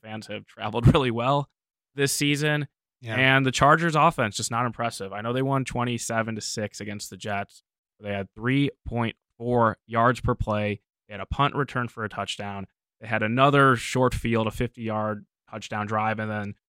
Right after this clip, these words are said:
Speaker 1: the capper to get to twenty-seven points, a two-yard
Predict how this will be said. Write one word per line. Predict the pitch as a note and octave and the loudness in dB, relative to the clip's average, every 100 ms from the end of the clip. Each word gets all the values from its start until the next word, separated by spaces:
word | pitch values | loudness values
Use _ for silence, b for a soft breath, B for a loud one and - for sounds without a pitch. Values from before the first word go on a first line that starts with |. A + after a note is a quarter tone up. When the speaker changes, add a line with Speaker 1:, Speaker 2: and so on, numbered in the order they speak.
| _ | _
Speaker 1:
the | - | -10
capper | - C3+ - A2 G#2+ | 0 4 4 2 -4
to | G#2 | -4
get | A#2 | -6
to | A2+ | -6
twenty-seven | - A2 G#2 G2+ G2+ | -8 -8 -6 -8 -10
points, | - G#2+ G2+ F#2+ _ _ _ | -16 -16 -16 -16 _ _ _
a | - | -12
two-yard | D#3+ E3 A#2+ G#2 G2 | -4 0 0 0 -4